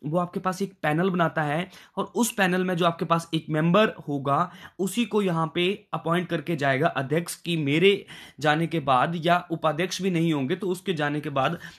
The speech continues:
आप में से कोई एक व्यक्ति यहाँ पे काम करेगा, वो आपके पास प्री डिस्क्राइब्ड रहता है स्पीकर के द्वारा। तो नेक्स्ट आपके पास क्वेश्चन क्या था, बोला गया क्वेश्चन नंबर फ़ोर। क्वेश्चन नंबर फ़ोर आपके पास था निम्नलिखित में से कौन सा कानून तीन स्तरीय, अ,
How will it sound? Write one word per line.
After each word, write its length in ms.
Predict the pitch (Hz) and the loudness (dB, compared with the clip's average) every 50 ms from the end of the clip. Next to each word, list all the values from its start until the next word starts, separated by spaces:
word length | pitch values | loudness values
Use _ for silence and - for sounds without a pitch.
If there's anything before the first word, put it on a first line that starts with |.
| - - | -2 2
आप 420 | - 156 170 170 - 190 202 185 - - - _ - | 4 6 6 4 2 -2 -4 -4 -4 -10 -18 _ -2
में 120 | 156 156 156 | 0 0 0
से 120 | - 190 | 0 -2
कोई 340 | - - 175 180 202 - - - | -2 0 0 0 0 2 2 2
एक 180 | 185 196 175 | 2 2 0
व्यक्ति 300 | 170 156 156 139 - 190 | -2 -6 -6 -4 -4 -6
यहाँ 340 | 214 214 165 151 151 147 147 | -6 -4 -4 -4 -4 -4 -4
पे 100 | 147 185 | -6 -6
काम 260 | 156 - 147 143 143 | -4 -2 -2 -2 -2
करेगा, 340 | 139 139 131 131 131 147 196 | -2 -4 -4 -4 -2 -2 -4
वो 240 | 214 175 160 170 170 | -4 -4 -2 -2 0
आपके 220 | 165 151 - 180 | -2 -2 -2 -4
पास 180 | 165 156 170 165 | -2 -2 -2 -2
प्री 240 | - - 185 - 202 | -2 -2 0 0 2
डिस्क्राइब्ड 460 | 175 180 170 - - 151 147 143 139 | 2 0 0 -2 -2 0 0 0 0
रहता 240 | 131 123 117 - 147 | -2 -2 -2 -2 -2
है 260 | 143 147 185 220 220 - - - - - - - | 0 0 -2 -2 -2 -6 -14 -20 -20 -20 -18 -10
स्पीकर 360 | - - 214 190 175 220 202 | -4 -2 0 2 4 2 2
के 140 | 170 180 160 | 4 2 2
द्वारा। 360 | 123 117 104 98 95 95 - - - - | 2 2 0 0 -2 -6 -8 -12 -16 -8
तो 60 | - 160 | -4 0
नेक्स्ट 240 | 170 208 202 - | 0 0 2 2
आपके 200 | 208 190 175 202 | 0 0 0 0
पास 200 | 180 165 170 170 - | 0 0 0 0 -2
क्वेश्चन 260 | - 151 - - 165 | -4 -4 -4 -4 -2
क्या 160 | 151 147 135 | -2 -2 -2
था, 260 | - - 143 180 202 - - - - - | 0 0 0 -2 -2 -4 -10 -20 -12 -6
बोला 180 | 147 156 165 185 | -2 0 0 2
गया 160 | 165 151 175 | 2 2 0
क्वेश्चन 280 | 170 175 170 165 - 175 | 0 -2 -4 -2 -2 -2
नंबर 140 | 175 175 | -2 -2
फ़ोर। 240 | 175 - 185 143 107 - - - 131 131 - _ | -2 -2 -2 -2 -2 -2 -6 -12 -18 -18 -14 _
क्वेश्चन 180 | - 170 180 208 | -8 -4 -2 0
नंबर 160 | 214 214 220 | 0 0 0
फ़ोर 200 | 208 202 190 165 | 0 0 0 2
आपके 200 | 165 165 - 170 | 0 0 -4 -2
पास 220 | - 151 143 139 | 0 0 0 2
था 220 | 135 156 165 190 - | 2 0 0 0 0
निम्नलिखित 640 | - 175 170 180 185 196 202 220 214 - 254 - - | 0 2 2 2 2 2 0 0 0 -2 -2 -2 0
में 200 | 185 156 135 135 | 0 2 2 0
से 200 | 139 - 165 180 | 0 -2 -4 -4
कौन 400 | 175 - - 170 180 180 190 190 | -4 -6 -6 -4 -2 -2 -2 -2
सा 200 | 190 226 220 226 | 0 0 0 0
कानून 580 | 220 - - 170 156 151 156 151 156 175 190 190 - - - _ _ _ - | 0 0 0 0 0 0 0 0 -2 -2 -4 -6 -8 -16 -20 _ _ _ -2
तीन 220 | 214 226 247 262 | 2 4 4 4
स्तरीय, 460 | 285 - - - 180 151 151 156 151 | 2 0 -2 -4 -2 0 0 0 0
अ, 200 | 147 156 170 170 | 0 0 -2 -4